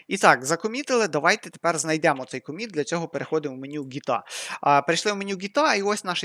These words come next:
цей другий коміт, ми можемо також подивитися на його хеш, ми можемо також відкрити і подивитися, що саме було змінено, відповідно, в цьому коміті. В даному випадку ми просто добавили файл.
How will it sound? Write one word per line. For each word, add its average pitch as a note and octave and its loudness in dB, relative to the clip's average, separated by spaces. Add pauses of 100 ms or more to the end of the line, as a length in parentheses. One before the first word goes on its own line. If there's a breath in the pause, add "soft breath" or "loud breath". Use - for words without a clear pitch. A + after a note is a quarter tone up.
цей D#3+ -8
другий F3 -2
коміт, B3 -8
ми E3 -6
можемо D#3+ -4
також D#3 -4
подивитися E3 -2
на D#3+ -2
його E3 -2
хеш, B3 -2
ми D#3 -10
можемо D#3 -6
також - -4
відкрити G3 -2
і F3 -4
подивитися, D3 -2
що D3+ -4
саме D#3+ 0
було C3 -4
змінено, C3+ -6
відповідно, C3+ -8 (300 loud breath)
в - -10
цьому D3+ 2
коміті. D3 -10
В B2 -8
даному D3+ 2
випадку D3+ -6
ми D3+ -6
просто - -8
добавили C#3+ 2
файл. A#2+ 2